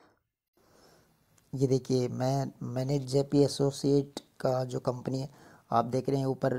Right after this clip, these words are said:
जो ग्रीन में सेवन पॉइंट सेवन ज़ीरो शो कर रहा है,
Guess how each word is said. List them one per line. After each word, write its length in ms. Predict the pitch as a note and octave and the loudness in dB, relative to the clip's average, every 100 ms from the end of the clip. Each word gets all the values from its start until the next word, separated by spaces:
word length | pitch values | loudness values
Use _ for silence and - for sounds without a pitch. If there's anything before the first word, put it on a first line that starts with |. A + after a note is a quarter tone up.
| C3 | -4
जो 220 | B2+ C3+ B2+ | -2 0 0
ग्रीन 260 | B2 C3+ | 2 0
में 220 | C3+ C3+ | 0 -2
सेवन 340 | C3+ - C3+ C3+ | -2 0 2 0
पॉइंट 320 | - C3+ C3+ | -2 -2 -2
सेवन 260 | - B2+ B2+ | -2 -4 -4
ज़ीरो 200 | B2+ B2+ | -6 -6
शो 200 | - A#2+ | -4 -4
कर 160 | A#2+ | -4
रहा 100 | A#2 | -4
है, 80 | D3 | -6